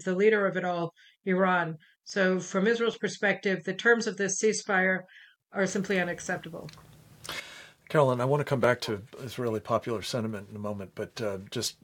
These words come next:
Speaker 2: staying with this issue, um, in a terrific I guess, monologue, uh, that you have in your In Focus feature at the Carolyn Glick Show. Uh, you recently talked about evidence that,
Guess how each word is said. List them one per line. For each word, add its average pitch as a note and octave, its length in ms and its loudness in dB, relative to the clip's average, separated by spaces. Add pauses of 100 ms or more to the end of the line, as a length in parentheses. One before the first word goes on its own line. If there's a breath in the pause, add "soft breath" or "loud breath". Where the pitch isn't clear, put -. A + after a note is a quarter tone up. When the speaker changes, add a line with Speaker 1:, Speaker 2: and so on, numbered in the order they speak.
(140)
Speaker 2:
staying B2 400 -2
with G#2 160 -4
this - 240 0
issue, G#2 600 -2
um, G#2+ 360 -2
in B2+ 360 -2
a A#2 160 -2
terrific B2+ 800 -2 (1080 loud breath)
I B2+ 100 -6
guess, A#2 240 -4
monologue, A#2+ 600 4 (220)
uh, A2 240 0
that G#2 300 -2
you A2+ 100 -2
have A2+ 240 0
in A2 100 -4
your G#2+ 200 -2
In C#3 240 0
Focus - 500 -2
feature G2 480 -6 (420)
at G#2 180 -12
the A#2 80 -10
Carolyn G2 440 -4
Glick G#2+ 220 -4
Show. E2+ 380 -8 (180)
Uh, F#2+ 180 -8
you G2 180 -12
recently G#2+ 640 -6
talked B2 380 -4
about G2 420 -4 (720 loud breath)
evidence C#3+ 500 2
that, - 520 2